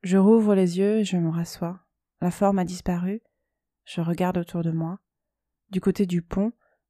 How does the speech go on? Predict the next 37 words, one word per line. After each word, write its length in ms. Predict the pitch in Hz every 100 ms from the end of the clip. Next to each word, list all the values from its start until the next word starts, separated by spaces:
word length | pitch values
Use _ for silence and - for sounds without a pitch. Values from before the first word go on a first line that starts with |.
| _
les 120 | 185
deux 160 | 175 214
silhouettes 400 | - 202 175 -
noires 300 | 185 196 -
s'approchent 460 | 175 - 202 196
de 80 | 185
moi 260 | 175 175 196
très 200 | - 190
lentement. 460 | 175 - 170 190 _ _ _ _ _
Elles 160 | 180
semblent 320 | - 185 175
ratatiner, 800 | 175 170 180 180 - 185 175 196 _ -
hésitantes. 720 | 196 185 - 180 180 - _ _ _ _ _ -
Leur 200 | 185 180
démarche 480 | 180 185 208 - -
est 100 | 190
directe 520 | 175 185 196 - -
mais 300 | 185 180 175
nonchalante. 720 | 175 185 - 180 175 165 - _ _ _ _ _ _
Peu 120 | 208
à 80 | 180
peu, 280 | - 202 240 _ _ _ _
je 120 | -
perçois 380 | 196 196 - 226
le 60 |
murmure 340 | 202 196 202 208
d'une 140 | 190
discussion. 580 | 175 185 - - 175 180 _ _ _ _ _ -
Les 100 | 185
couleurs 360 | - 202 220
des 80 | 208
visages 500 | 190 180 175 180 196
et 40 | 170
des 100 | 170
vêtements 380 | 180 196 185
se 160 | 196 185
révèlent. 580 | 175 175 180 190 214